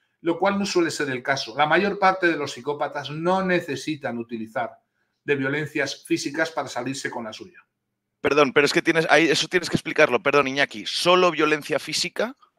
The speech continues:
Speaker 2: Es que
Speaker 1: No,
Speaker 2: creo que
Speaker 1: no,
Speaker 2: estás
Speaker 1: no, no.
Speaker 2: añadiendo el físico. Ah, vale, es que no sé si estás
Speaker 1: No, al
Speaker 2: añadiendo el
Speaker 1: revés.
Speaker 2: físico.
Speaker 1: No me, no me has entendido. Lo que quiero
Speaker 2: Vale.
Speaker 1: decir es que... Los psicópatas generalmente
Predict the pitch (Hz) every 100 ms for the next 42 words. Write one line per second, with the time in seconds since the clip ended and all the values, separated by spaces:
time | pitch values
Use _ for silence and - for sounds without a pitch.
0 | _ _ _ _ _ _ _ _ _ -
1 | 127 165 147 143 156 160 165 180 170 165
2 | 165 165 160 - 180 - - 123 123 113
3 | 113 160 151 156 170 170 156 175 185 170
4 | 165 180 175 170 170 - 180 185 175 175
5 | 185 175 165 139 135 117 113 131 139 151
6 | 190 - 165 - 147 - - 110 107 _
7 | _ _ _ _ _ _ _ _ _ _
8 | - 170 170 175 214 202 180 165 - 156
9 | 160 185 185 170 170 - 120 123